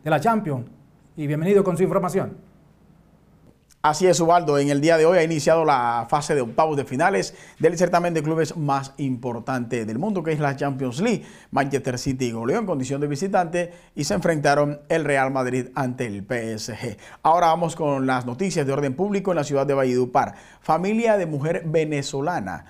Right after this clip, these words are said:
Speaker 2: pide justicia. Ella fue asesinada vilmente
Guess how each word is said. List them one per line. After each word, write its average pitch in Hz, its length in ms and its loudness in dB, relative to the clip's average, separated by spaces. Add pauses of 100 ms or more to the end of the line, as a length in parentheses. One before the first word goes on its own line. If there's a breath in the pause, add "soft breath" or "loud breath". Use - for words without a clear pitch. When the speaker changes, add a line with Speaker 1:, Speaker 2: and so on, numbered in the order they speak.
(200 soft breath)
Speaker 2:
pide 170 220 -2
justicia. 123 680 -4
Ella 135 240 2
fue 135 280 -2
asesinada 123 720 -4
vilmente 147 640 -2